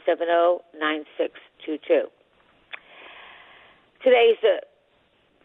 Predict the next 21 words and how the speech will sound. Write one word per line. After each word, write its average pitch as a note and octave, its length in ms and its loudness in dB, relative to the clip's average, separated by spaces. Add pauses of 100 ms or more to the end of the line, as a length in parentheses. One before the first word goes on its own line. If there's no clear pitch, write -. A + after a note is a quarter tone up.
(180)
twelfth, A3+ 360 -2 (260)
uh, - 40 -6 (100)
September A3+ 400 -2 (120)
twelfth, G#3 400 0 (140)
and, G3+ 420 -6
um, F#3 360 -2 (340)
it F#3+ 140 0
is F3 240 -2
the E3 100 -6 (220)
two C4 180 0
hundred A3+ 460 0
and F#3 180 -14
fifty-fifth G#3+ 560 -2
day F#3 220 4
of D#3+ 60 -8
the F#3+ 60 0
year F3+ 240 2
in E3 160 -6
the D#3+ 80 -6
Gregorian D#3 680 0
calendar. - 480 -10